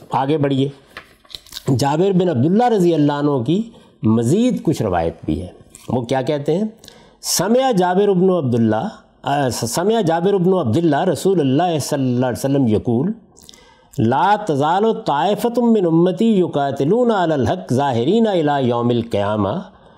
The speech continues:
قال، فینزل عیسی ابن مریم بین الاذانین، فیقول امیرہم، تعال صل بنا، فیقول، لا،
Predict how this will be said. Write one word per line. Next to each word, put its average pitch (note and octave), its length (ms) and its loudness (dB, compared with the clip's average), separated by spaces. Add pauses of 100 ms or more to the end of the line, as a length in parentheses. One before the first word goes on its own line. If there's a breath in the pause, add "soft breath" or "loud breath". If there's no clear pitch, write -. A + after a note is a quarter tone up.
(340 soft breath)
قال، B2+ 320 0 (720 soft breath)
فینزل G#3 540 2
عیسی A3 380 2
ابن A3+ 140 2
مریم F#3 580 2 (100)
بین D#3 380 0
الاذانین، C3+ 760 0 (640 soft breath)
فیقول A#2 560 0
امیرہم، G3 720 0 (140)
تعال C3 380 2 (340)
صل C#3+ 420 -2
بنا، D#3+ 260 -2 (540 soft breath)
فیقول، D3 580 0
لا، B2 220 0